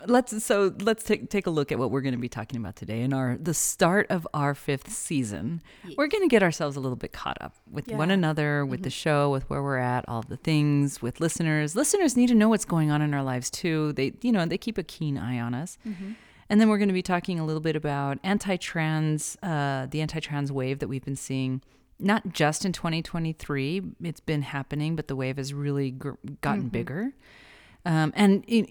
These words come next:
Speaker 1: it, there's also anti-drag, and there is a difference.
Speaker 2: Mm-hmm.
Speaker 1: Um, and then our Que Hay de Nuevo, all about Daddy Pedro Pascal.
Speaker 2: Yes.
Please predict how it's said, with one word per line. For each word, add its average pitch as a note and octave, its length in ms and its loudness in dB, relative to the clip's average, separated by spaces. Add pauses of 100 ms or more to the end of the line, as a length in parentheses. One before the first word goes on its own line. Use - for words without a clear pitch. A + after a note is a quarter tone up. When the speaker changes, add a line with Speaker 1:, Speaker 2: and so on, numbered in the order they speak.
Speaker 1:
it, - 140 -12
there's G3 260 2
also F3 300 2
anti-drag, C3 840 0
and B2+ 160 0
there B2+ 100 2
is A#2 140 -4
a F#3+ 60 -4
difference. D#3 760 -4
Speaker 2:
Mm-hmm. F#3+ 480 -6
Speaker 1:
Um, D3+ 560 2 (160)
and F3 140 6
then E3 120 6
our D3+ 80 4
Que E3+ 140 -2
Hay D#3 220 4
de D3 120 0
Nuevo, E3 540 0 (400)
all B2+ 220 -2
about A#2+ 440 -4 (380)
Daddy C3 640 -2 (400)
Pedro A#2+ 260 -2
Pascal. C3 460 -6 (400)
Speaker 2:
Yes. - 1080 -20